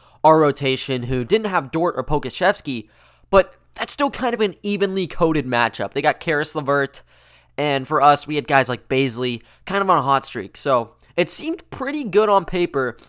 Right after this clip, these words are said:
but we found out before the game that Sabonis was gonna play. So out six games, he was gonna be back and ready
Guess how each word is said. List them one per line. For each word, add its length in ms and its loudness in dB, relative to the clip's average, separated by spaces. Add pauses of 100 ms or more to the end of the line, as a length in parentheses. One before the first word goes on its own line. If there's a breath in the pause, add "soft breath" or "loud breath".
(360 soft breath)
but 80 4
we 120 2
found 300 2
out 100 6
before 260 -4
the 60 -4
game 280 0
that 140 -2
Sabonis 400 -2
was 120 -10
gonna 120 -6
play. 440 -2
So 360 0
out 220 4
six 260 -6
games, 460 -4 (320 soft breath)
he 80 -2
was 140 -2
gonna 100 2
be 80 -4
back 480 2
and 240 -2
ready 380 0